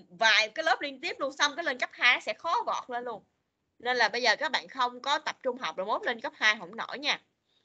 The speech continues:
Nó, nó không có cái sự mà kiểu, nó sẽ không, nó không có cái sự mà đồng đều á, khi mà mỗi lần,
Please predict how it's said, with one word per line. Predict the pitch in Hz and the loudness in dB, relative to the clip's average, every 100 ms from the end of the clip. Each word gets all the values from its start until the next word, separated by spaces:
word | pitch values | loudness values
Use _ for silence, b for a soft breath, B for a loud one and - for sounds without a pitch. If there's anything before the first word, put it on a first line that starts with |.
| _ _ _ _ _ _ _ _ _ - | _ _ _ _ _ _ _ _ _ -6
Nó, | 294 - | -6 -2
nó | 311 | 0
không | - 320 277 | 4 2 2
có | |
cái | 359 | -4
sự | 392 196 170 | -2 -2 -4
mà | 202 190 - | -4 -6 -6
kiểu, | 180 226 | -8 -6
nó | 320 | -6
sẽ | 262 | -6
không, | 254 269 - | -4 -4 -4
nó | 320 | -6
không | 302 262 | -6 -6
có | 320 | -6
cái | 320 | -6
sự | - 127 190 | -6 -8 -8
mà | 180 151 _ _ _ _ _ _ _ - | -8 -10 _ _ _ _ _ _ _ 0
đồng | 190 180 | 2 4
đều | 190 190 175 185 | 4 4 4 0
á, | - | -4
khi | 254 | -4
mà | 226 190 175 | -4 -6 -8
mỗi | 113 240 | -8 -4
lần, | 254 185 180 | -4 -4 -8